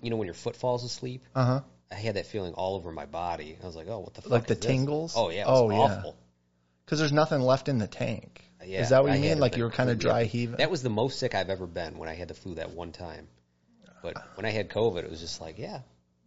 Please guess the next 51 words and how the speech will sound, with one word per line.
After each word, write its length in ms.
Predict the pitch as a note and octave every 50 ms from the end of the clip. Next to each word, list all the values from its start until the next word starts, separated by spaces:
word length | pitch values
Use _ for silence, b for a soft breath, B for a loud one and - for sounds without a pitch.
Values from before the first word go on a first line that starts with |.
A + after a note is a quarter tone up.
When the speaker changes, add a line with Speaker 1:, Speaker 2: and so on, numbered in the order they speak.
| _ _ -
Speaker 2:
Right. 340 | B2 C3 B2+ B2 - -
Speaker 1:
Just 160 | - - - - - - -
kinda 200 | - B2 G#2+ G2
sitting 240 | - - C3 A2+ A2
around 140 | G#2 G#2+ G2+
the 40 | F2+
house, 320 | - G2 G#2 A2+ - - -
like, 160 | E2+ D#2 -
"All 60 | G#2
right, 240 | G#2 G2+ F#2 G2 G2
I 60 | F#2+
can't 280 | - - G#2 F2 F#2 -
go 180 | - G#2+ A2
anywhere." 380 | A2 F#2+ E2+ D#2 D#2+ E2 F2 F2+ - -
So 160 | - - F2+
I, 140 | E2+ F2 E2+ E2+ - _ -
I 80 | F#2+
just 180 | F2+ F#2 - -
watched 220 | F#2 F2 E2 -
a 40 | -
bunch 220 | - F2+ E2 -
of 60 | - -
shit 200 | - F#2+ F2+ E2+
on, 220 | E2 E2 E2 E2
uh, 160 | E2+ F2 F2 F2 - - _ _ -
Amazon 360 | F2+ E2 E2+ F2 F2 E2+ E2
Prime. 300 | E2 - F#2+ F2+ F2 F2 E2+ - _ _ _ _ _ _ _ -
Speaker 2:
Did 160 | - G3+ D3+ C3+
you 60 | B2+
see 140 | - - D#3
any 140 | D#3 D#3+
of 80 | E3+ D#3+
those 220 | D#3 C#3+ B2+ - -
stats 420 | - G#2 G#2 A2 C3 - - -
with, 200 | B2 A2+ G#2+ -
uh, 260 | A#2 A2+ G2 G#2+ G#2+ -
how 440 | - - - A#2 A#2+ A#2 A2+ G2+ - - - b b b b b b b b b b _ _ _ _ _ _ _ _ G3+ -
it's, 300 | - C3 A2 - - - - _ _ -
it's 200 | - - - - - _
pretty 360 | - - E3+ E3+ E3 D#3+ D3+ B2+
peculiar 960 | - - B2 - - - - C#3+ C#3+ D3 C#3 B2 A2+ G#2+ G2 F#2+ F#2 F#2+ G#2+ b b b b b b b _
how 200 | _ - B2 B2
few 400 | A2 - - - C3 C3 C3+ C3
of 160 | A#2+ A2+ -
cases 460 | - - - A#2+ A#2 - - B2+ G#2+ G#2
of 80 | G#2
the 80 | G#2+ -
flu 360 | - - - B2+ B2 G#2+ G#2
there 200 | G#2+ - - -
have 120 | - -
been 240 | - - - - C#3+